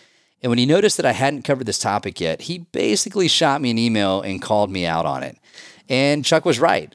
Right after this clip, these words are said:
While I've had a bunch of independent C R N As on the podcast to talk about everything from business and finance to regional anesthesia, I haven't actually taken the chance to talk specifically about the challenges and opportunities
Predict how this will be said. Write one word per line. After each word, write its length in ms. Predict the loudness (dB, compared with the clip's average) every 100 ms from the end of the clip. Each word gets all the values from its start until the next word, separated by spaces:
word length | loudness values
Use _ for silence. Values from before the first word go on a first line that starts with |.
| -6
While 260 | 2 4
I've 120 | 4 4
had 160 | 2
a 60 | 2
bunch 340 | 2 0 2
of 100 | 0
independent 440 | 0 0 0 0 0
C 160 | 0
R 60 | 0
N 80 | 2
As 220 | 0 0
on 60 |
the 80 | -4
podcast 520 | -2 -2 0 -2 -2
to 60 | -2
talk 140 | -4
about 200 | -2 -2
everything 500 | -2 -4 -2 -4 -4
from 360 | -6 -6 -6 -4
business 400 | 0 0 0 -2
and 120 | -4
finance 640 | -2 0 2 2 2 0
to 140 | -2 -4
regional 360 | -4 -4 -4
anesthesia, 680 | -4 -6 -4 -2 0 2 0 -4 -20 -20 -16 -6
I 80 | -2
haven't 320 | 0 0 0
actually 360 | -2 0 -2 -2
taken 240 | -2 -2
the 60 | -4
chance 360 | -4 -4 -4
to 60 | -2
talk 200 | -2 -2
specifically 720 | -4 -2 0 0 0 -2 -2
about 260 | 0 -2 -2
the 80 | -4
challenges 640 | -2 -2 -2 -2 -2 -4
and 180 | -6 -4
opportunities 840 | -4 -4 -4 -4 -2 -2 -2 -4